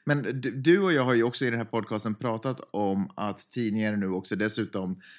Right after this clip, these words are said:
sätter ner jättemycket pengar på att infiltrera annonsmaterial i, i liksom artiklar och såna saker. Och fine att vi, att, eller rätt sagt att du kanske ser skillnad på vad som är annons och inte.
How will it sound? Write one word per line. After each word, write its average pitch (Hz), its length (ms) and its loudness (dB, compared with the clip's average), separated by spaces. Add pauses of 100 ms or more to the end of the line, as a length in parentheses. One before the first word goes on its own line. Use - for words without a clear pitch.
(140)
sätter 107 180 0
ner 104 120 2
jättemycket 135 520 0
pengar 110 340 2
på 101 240 0
att 95 140 0
infiltrera 101 640 -2
annonsmaterial 92 1040 -2
i, 87 400 -4 (380)
i 98 160 -2
liksom 92 320 -2
artiklar 90 440 -4
och 92 60 -8
såna 87 200 -6
saker. 92 420 -4
Och 113 140 0
fine 151 380 -2
att 110 140 0
vi, 98 280 -2 (160)
att, 85 220 -6
eller 104 420 0
rätt 98 160 -4
sagt 95 180 -6
att 90 140 -4
du 95 300 0
kanske 107 260 -4
ser 101 160 -2
skillnad 95 340 -2
på 101 80 -4
vad 92 200 -4
som 95 100 -4
är 90 60 -4
annons 90 320 -6
och 98 60 -2
inte. 90 400 -6